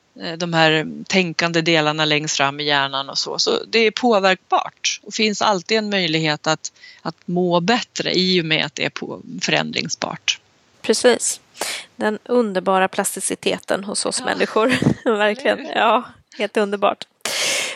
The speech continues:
Speaker 2: Du Elin, tack snälla för att du har, eh, bidragit med din tid och din kunskap i Hjärnpodden.
Speaker 1: Ja, tack själv, det var jätteroligt.
Speaker 2: Ja, om man vill få tag i dig, hur gör man då?
Speaker 1: Eh, då kan man, man,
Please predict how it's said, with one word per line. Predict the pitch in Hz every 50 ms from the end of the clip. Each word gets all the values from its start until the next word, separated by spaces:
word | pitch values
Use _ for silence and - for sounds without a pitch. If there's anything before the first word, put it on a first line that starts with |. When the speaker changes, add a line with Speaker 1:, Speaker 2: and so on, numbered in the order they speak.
| - _
Speaker 2:
Du | - 330 330 320 -
Elin, | - - 330 330 311 302 285 - - _
tack | - 349 339 - -
snälla | - - - - 349 392 359 294 269 302 339 302 262
för | - 285 269
att | 262 254 -
du | 247 240 233
har, | 233 226 240 226 220 214 214 208 214
eh, | 220 214 - - - - - - -
bidragit | 277 262 240 214 202 226 240 233 220 208 226 -
med | 226 220 214 202
din | 214 208 208 196
tid | - - 240 220 208 190
och | 202 202 -
din | - 202 190 196
kunskap | - - 233 208 196 196 - - - 190 - 226
i |
Hjärnpodden. | 196 220 226 208 190 196 - 269 269 233 196 - - 175 190 214 220 - - _ - - _ _ - - - -
Speaker 1:
Ja, | 190 185 -
tack | - 196 175 180 - -
själv, | - - 269 359 381 233 156 147 175
det | 185 185
var | 190 208
jätteroligt. | 214 226 - - - 220 262 294 196 156 -
Speaker 2:
Ja, | 254 262 285 302 -
om | - 302 320 320
man | 320 330 320 - - -
vill | - 320 - -
få | -
tag | - - - 554 392 285
i | 208 175
dig, | - - - 240 254 - _
hur | _ - 294
gör | 294 294 285
man | 285 311 320
då? | 320 - - - 226 - _ _ _ _ _ _ - - - - - - - - - - - - -
Speaker 1:
Eh, | 208 196 190 185 185 180 180 180
då | 196 226
kan | - 269 262 262
man, | 269 269 262 262 262 254 254 254 254 247 247 254 - - - - - - - -
man, | - - 226 233 247 254